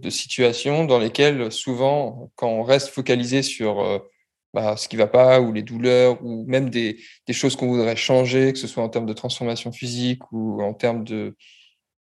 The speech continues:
je sais pas, de, de, je vais, je vais rester comme ça, chacun se prendra un peu son exemple, des, des parties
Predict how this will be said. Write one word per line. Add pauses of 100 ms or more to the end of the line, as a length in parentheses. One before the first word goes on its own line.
(140)
je
sais
pas,
de,
de, (800)
je
vais,
je
vais
rester
comme
ça,
chacun
se
prendra
un
peu
son
exemple,
des,
des
parties